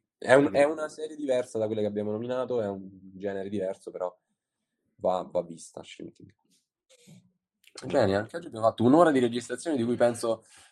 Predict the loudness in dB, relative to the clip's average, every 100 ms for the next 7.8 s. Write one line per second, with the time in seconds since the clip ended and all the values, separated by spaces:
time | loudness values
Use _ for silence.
0 | -6 -2 -2 -2 -8 -6 -2 -2 -2 -2
1 | -4 -4 -8 -4 -2 -2 -8 -8 -12 -14
2 | -6 -4 -4 -8 -14 -18 -20 -20 -8 -2
3 | 0 -2 -4 -2 0 2 2 2 2 4
4 | 4 4 -4 -6 -4 -4 -4 4 4 4
5 | 0 0 -2 -4 -8 -10 -10 -10 -12 -10
6 | -6 -4 -4 -4 -4 -2 -4 -6 -8 -10
7 | -12 -12 -6 -4 -4 -6 -12 -16